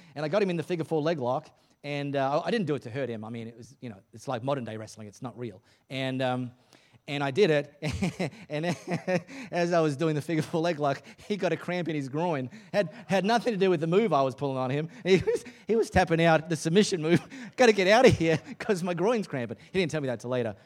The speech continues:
That was funny. Anyway, that was the last breakfast. <laughs> Today I wanna just, in the time we've got left, talk from the story of the Last Supper. So Jesus,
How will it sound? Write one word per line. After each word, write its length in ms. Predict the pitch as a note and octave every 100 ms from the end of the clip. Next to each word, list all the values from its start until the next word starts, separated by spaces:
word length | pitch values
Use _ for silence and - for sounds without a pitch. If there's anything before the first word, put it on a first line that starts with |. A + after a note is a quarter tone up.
| -
That 80 | C3
was 120 | A#2+
funny. 280 | B2 A2 G#2 - _ _ _ _
Anyway, 420 | B2+ C3 A#2+ G#2 G#2 _ _ _ -
that 100 | F3
was 100 | G3+
the 60 | F#3+
last 260 | F#3+ D#3+
breakfast. 500 | D#3+ D#3+ A2+ G2+ - _ _ _ _ _ _ _ _ -
<laughs> 40 | G2+ B2 G#2 A#2+ G#2 - _ _ _ _ _ _ _ _ _
Today 260 | F3+ C4
I 60 | D#4+
wanna 240 | C#4+ C4+
just, 520 | G#3+ F3 B3 F#3 - -
in 120 | - G3
the 80 |
time 280 | F3 G3+ A3
we've 120 | G#3
got 180 | F3 G3
left, 220 | E3+ E3
talk 340 | E3 F3 - _
from 340 | E3 D#3+ E3 E3+ C3+
the 120 | C#3
story 320 | - D#3+ D#3
of 80 | B2+
the 60 |
Last 420 | C3+ C3+ C3+ - -
Supper. 440 | - D#3 B2+ G#2 _ _ _ _
So 240 | - G3+ G3+
Jesus, 840 | C#3 A#3+ D#4 F3 F3 F3 D#3 -